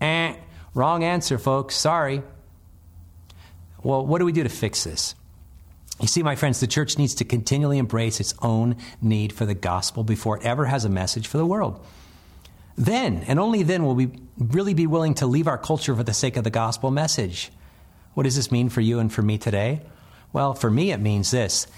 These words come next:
that I can never forget that I need the gospel. Every day I need the gospel. Before I ever preach the gospel to anyone else, I preach it to myself.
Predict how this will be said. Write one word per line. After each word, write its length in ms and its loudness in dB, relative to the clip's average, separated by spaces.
that 100 0
I 80 0
can 180 2
never 220 0
forget 400 -2
that 100 -2
I 40 0
need 180 0
the 60 -6
gospel. 480 -4
Every 200 0
day 280 2
I 60 0
need 160 -2
the 60 -4
gospel. 540 -8
Before 260 2
I 80 2
ever 180 2
preach 300 0
the 80 0
gospel 400 2
to 80 0
anyone 300 2
else, 260 0
I 60 -4
preach 240 -2
it 80 -4
to 60 0
myself. 680 -2